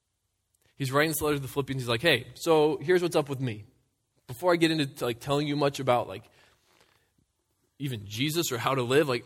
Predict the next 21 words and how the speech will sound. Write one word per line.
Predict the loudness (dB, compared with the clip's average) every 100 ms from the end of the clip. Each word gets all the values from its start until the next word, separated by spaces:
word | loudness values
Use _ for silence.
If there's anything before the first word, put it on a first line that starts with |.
| -12 _ _ _ _ -4
I'm | -2
gonna | -2 0
get, | 0 0
tell, | -4
give | -4
an | -4
up, | -4 -6 -10
a | -8
st-, | -10 -12
a | -8
status | -4 -2 -4
update | -6 -6 -6
on, | -6 -6
on | -4
how | -2 0
life | 0 -2
is | -6
going | -4 -6 -6
for | -8
me." | -6 -6 -6 -10 _ -20 -6 0
And | 0